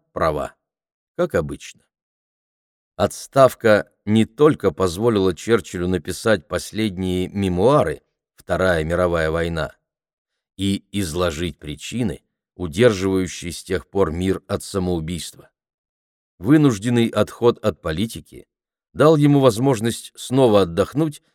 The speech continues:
и восстановить равновесие. Есть фотографии, на которых он рисует в Марракеше в тысяча девятьсот сорок восьмом,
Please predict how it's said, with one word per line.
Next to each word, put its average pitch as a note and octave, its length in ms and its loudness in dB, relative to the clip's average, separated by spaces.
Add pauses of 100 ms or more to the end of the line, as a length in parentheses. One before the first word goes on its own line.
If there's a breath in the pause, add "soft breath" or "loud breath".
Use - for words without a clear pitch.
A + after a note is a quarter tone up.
(140)
и A#2+ 80 0
восстановить A2 800 0
равновесие. F#2 800 -2 (1120)
Есть G2 300 -2
фотографии, F2+ 840 -4 (320)
на G2 160 0
которых C#3+ 420 2
он B2+ 160 4
рисует A#2 640 0
в G2 180 -4
Марракеше G#2 640 2
в - 80 -14
тысяча C3+ 360 -6
девятьсот G#2 400 -4
сорок G#2 320 -2
восьмом, G2 480 -4